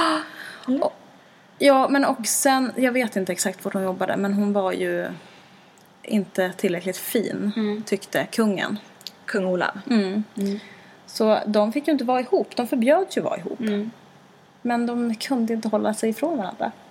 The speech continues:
Speaker 2: Men överlag så har ju Norge en jättespännande kungahistoria i och med att de, alltså Olav regerade ju landet i exil.
Speaker 1: Mm.
Speaker 2: Och Harald och hans mamma
Speaker 1: Mm.
Speaker 2: levde i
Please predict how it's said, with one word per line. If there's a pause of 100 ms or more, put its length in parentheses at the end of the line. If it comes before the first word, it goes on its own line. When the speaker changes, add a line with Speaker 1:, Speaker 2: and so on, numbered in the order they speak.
(1300)
Speaker 2:
Men
överlag
så
har
ju
Norge
en
jättespännande (160)
kungahistoria
i
och
med
att
de, (180)
alltså
Olav
regerade
ju
landet
i
exil.
Speaker 1:
Mm. (360)
Speaker 2:
Och
Harald
och
hans
mamma (300)
Speaker 1:
Mm. (520)
Speaker 2:
levde (120)
i